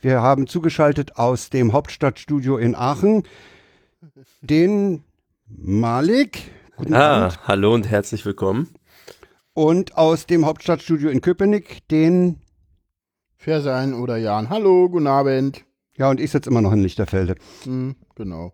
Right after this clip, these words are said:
Speaker 3: Oder Lichtenrade, das ist nie so, das ist
Speaker 1: Ah,
Speaker 3: nie wirklich
Speaker 1: Running
Speaker 3: aufgeklärt
Speaker 1: Gag,
Speaker 3: worden.
Speaker 1: the running Gag,
Speaker 3: Ah, komm,
Speaker 1: ja.
Speaker 3: komm,
Speaker 1: Siehst du, das
Speaker 3: das
Speaker 1: ist mit Aachen einfacher. In Aachen,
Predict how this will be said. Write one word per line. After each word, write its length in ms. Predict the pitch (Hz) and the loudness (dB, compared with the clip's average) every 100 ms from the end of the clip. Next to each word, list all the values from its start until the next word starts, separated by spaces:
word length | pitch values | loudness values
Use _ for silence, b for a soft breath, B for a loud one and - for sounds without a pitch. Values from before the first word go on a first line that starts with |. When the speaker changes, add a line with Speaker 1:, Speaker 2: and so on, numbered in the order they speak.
| _ | _
Speaker 3:
Oder 220 | 143 160 | -2 0
Lichtenrade, 680 | 139 123 - 117 107 131 117 | 0 -4 -8 -4 -2 -2 -4
das 180 | 110 131 | -10 -14
ist 180 | 123 | -18
nie 200 | 127 151 | -16 -14
so, 260 | 156 160 135 B B B | -6 -4 -4 B B B
das 120 | 165 | -2
ist 80 | 165 | 0
Speaker 1:
Ah, 160 | 196 180 | 0 0
Speaker 3:
nie 200 | 190 233 208 | 4 4 6
wirklich 380 | 226 233 240 180 | 4 4 2 4
Speaker 1:
Running 500 | 190 147 160 190 180 | 4 4 2 2 4
Speaker 3:
aufgeklärt 460 | 180 160 180 185 | 2 4 2 0
Speaker 1:
Gag, 180 | 175 - | -6 -4
Speaker 3:
worden. 160 | 170 160 | 0 2
Speaker 1:
the 60 | 156 | 2
running 500 | 156 165 160 151 - | 2 2 2 0 0
Gag, 340 | 156 147 156 - | -2 0 -4 0
Speaker 3:
Ah, 60 | |
komm, 240 | 170 151 131 | 0 0 -6
Speaker 1:
ja. 60 | 185 180 B | -14 -20 B
Speaker 3:
komm, 180 | 143 123 | -4 -4
Speaker 1:
Siehst 100 | 156 | -2
du, 60 | 175 | -2
das 100 | 180 | -2
Speaker 3:
das 80 | 170 | -2
Speaker 1:
ist 80 | 185 | -2
mit 160 | 175 | -2
Aachen 280 | 156 170 170 | -2 -2 -2
einfacher. 520 | 160 214 - 202 196 | 0 -2 -2 -2 0
In 140 | 156 156 | -2 -2
Aachen, 380 | 175 180 185 | -4 -2 -2